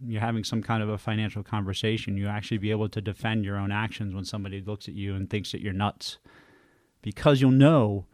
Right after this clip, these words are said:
that you're not nuts, that you walked through a process that was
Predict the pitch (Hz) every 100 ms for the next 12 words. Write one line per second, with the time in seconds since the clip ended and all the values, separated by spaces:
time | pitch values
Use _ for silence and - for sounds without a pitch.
0 | _ _ - 147 151 185 120 95 - -
1 | - - _ _ _ _ _ _ - 104
2 | 110 104 107 123 131 - - - - -
3 | 120 117 107 - - 120 113 113 - 110
4 | 98 110 - - - _ _ _ _ _
5 | _ _ 117 110 107 104 104 - -